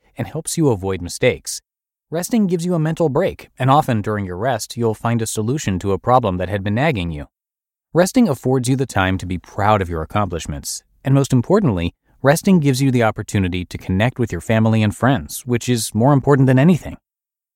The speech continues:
Be kind to your neighbors. One way to build up your town and earn rewards is to visit neighboring towns and help the townspeople with their chores.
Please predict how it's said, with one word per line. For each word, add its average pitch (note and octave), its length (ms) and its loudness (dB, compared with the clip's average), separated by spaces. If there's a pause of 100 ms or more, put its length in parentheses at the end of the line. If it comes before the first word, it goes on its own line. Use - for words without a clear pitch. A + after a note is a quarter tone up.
(400)
Be C3+ 120 2
kind F3 460 2
to C3 80 0
your A#2 140 4
neighbors. E2+ 500 -4 (920)
One A3 220 2
way C3+ 220 2
to G#2+ 100 -2
build A#2+ 260 2
up A#2 140 0
your G#2+ 100 -4
town F#2+ 380 0
and F2 100 -4
earn G#2 240 0
rewards E2+ 640 -4
is A2 200 -6
to A2 100 -2
visit A2 260 -2
neighboring A#2 400 2
towns E2 420 -8
and G2+ 140 0
help A2+ 220 0
the G#2 80 -8
townspeople G#2 560 0
with F2 100 -4
their D2+ 140 -10
chores. - 420 -2